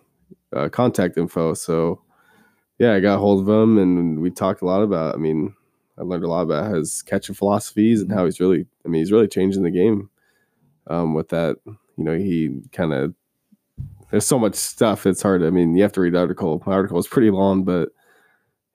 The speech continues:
he has, like, this one knee setup, how you're able to, you know, pitch frame a lot better, and it helps blocking and throwing. But he was a really nice guy, and, uh, I got to talk to some of his former U W catchers. Some of them are in the pros, and,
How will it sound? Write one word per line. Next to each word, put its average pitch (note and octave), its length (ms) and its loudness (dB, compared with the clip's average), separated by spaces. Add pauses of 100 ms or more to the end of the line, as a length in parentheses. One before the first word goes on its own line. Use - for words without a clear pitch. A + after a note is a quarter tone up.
he G#2 140 2
has, F#2 340 0
like, F2 180 -2
this - 200 -8
one G2 180 0
knee F#2+ 120 2
setup, F#2+ 440 0
how F2 260 -2
you're F2+ 220 -2
able F2 220 -4
to, E2 400 -6 (400)
you E2 100 -4
know, D2+ 240 -4 (200)
pitch - 220 -2
frame G2+ 360 2
a F#2+ 60 2
lot F#2+ 200 0
better, F#2 380 -2
and F2 100 0
it - 100 -2
helps F2+ 260 -8
blocking E2+ 580 -2
and D#2+ 160 -4
throwing. D#2 600 -4 (800)
But F#2+ 120 -2
he G2 60 6
was F#2 100 0
a A#2+ 40 6
really B2 120 6
nice G#2 240 2
guy, G#2 240 2
and, F#2+ 280 4
uh, F2 380 -4 (380)
I F2 80 -8
got F#2 220 -6
to - 100 -20
talk G2+ 220 -6
to - 40 -16
some F#2+ 220 -4
of F2+ 40 -4
his F2 140 -2
former F#2 320 -2
U F#2+ 160 0
W F#2+ 200 0
catchers. G#2 520 0
Some - 460 -8
of F2+ 80 -2
them F2+ 180 0
are F2 200 0
in E2+ 100 -2
the E2 80 -4
pros, F#2 560 0
and, F2 260 0